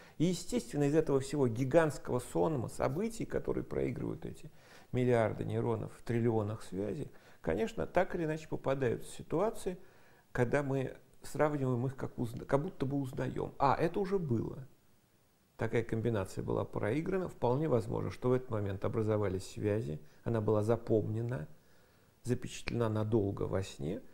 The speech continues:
а потом мы говорим: "Да, ну я точно помню. Я здесь был, здесь вот та-, с такой стоял диван, такой". То есть вот это, раньше это говорили, даже называли проскопией. Система узнавания уже когда-то бывшего события. И тут же люди нашли этому объяснение.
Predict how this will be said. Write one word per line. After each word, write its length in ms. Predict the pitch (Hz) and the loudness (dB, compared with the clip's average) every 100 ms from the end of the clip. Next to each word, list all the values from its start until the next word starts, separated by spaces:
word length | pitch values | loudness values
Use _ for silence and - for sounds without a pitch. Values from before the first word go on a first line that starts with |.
| - - | -8 -2
а 80 | |
потом 300 | 110 113 120 | 0 2 2
мы 100 | 107 | 0
говорим: 280 | 104 110 104 107 | -2 -2 0 2
"Да, 200 | 113 87 | 4 2
ну 160 | 98 | 0
я 140 | 98 95 | -2 -4
точно 540 | - 151 147 - 113 | 0 0 0 -4 -8
помню. 440 | - - - - - - - - | -6 -6 -6 -10 -14 -20 -16 0
Я 100 | 123 | 2
здесь 240 | 120 110 | 4 2
был, 320 | 104 110 131 104 | 2 4 4 4
здесь 220 | 104 - | -2 -4
вот 100 | - | -2
та-, 180 | 110 104 | 0 0
с 60 | |
такой 320 | - 113 110 | -4 -4 -4
стоял 260 | 98 - 107 | -4 -4 -2
диван, 380 | 104 107 131 110 | 0 2 2 2
такой". 380 | 104 - - - - - - | -4 -2 -4 -4 -16 -18 -2
То 100 | 139 | 0
есть 160 | 131 | 0
вот 160 | 151 165 | -2 0
это, 340 | 190 147 131 - - - - - | 0 2 0 -4 -18 -20 -20 0
раньше 340 | 160 165 - 147 | 4 4 2 -2
это 120 | 143 | 2
говорили, 340 | 143 156 151 | 6 6 8
даже 220 | 135 127 | 4 4
называли 300 | 127 135 135 | 2 4 4
проскопией. 720 | 131 139 - 147 147 180 160 120 - _ _ - - _ - | 4 2 2 0 0 0 -2 -2 -6 _ _ -20 -20 _ -2
Система 640 | 151 - - 196 175 143 - | 0 0 2 4 6 2 2
узнавания 800 | 143 120 139 147 180 190 170 147 | 2 4 4 4 2 2 2 0
уже 520 | 135 123 131 156 147 - - | 0 0 4 4 2 -8 -2
когда-то 520 | 123 117 147 147 123 | 0 2 2 2 0
бывшего 480 | 120 123 - 117 113 | 0 0 -2 -4 -2
события. 580 | 131 117 104 - 120 | -2 -4 -4 -8 -8
И 80 | 127 | -4
тут 200 | 233 302 | 0 2
же 120 | 262 | 2
люди 240 | 247 254 220 | 2 2 2
нашли 280 | 208 208 220 | 0 2 2
этому 300 | 220 202 196 | 4 2 2
объяснение. 800 | 180 175 - 151 151 - 151 | 0 -4 -6 -6 -4 -4 -8